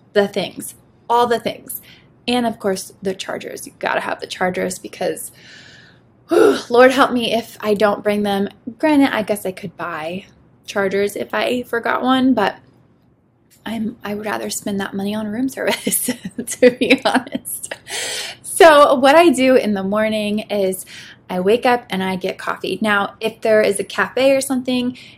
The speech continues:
in the hotel, I go grab a cup of coffee, usually in, like, my sweats and my glasses, and I'm, like, stumbling around because I wake up so early. I still keep my routine when I travel and I'm working. So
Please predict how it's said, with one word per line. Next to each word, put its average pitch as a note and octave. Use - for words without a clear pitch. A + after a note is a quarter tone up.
in G3
the G3
hotel, D#4
I A#3
go G3+
grab G3
a G#3
cup G#3
of G#3
coffee, A3
usually G#3+
in, G3+
like, -
my -
sweats G3
and -
my -
glasses, -
and A#3
I'm, E3
like, -
stumbling B3
around A#3
because A#3+
I G#3
wake F#3+
up -
so -
early. C4+
I B3
still C4
keep C4
my B3
routine A3+
when G#3
I F#3+
travel F3+
and F3+
I'm F#3+
working. A#3
So A#3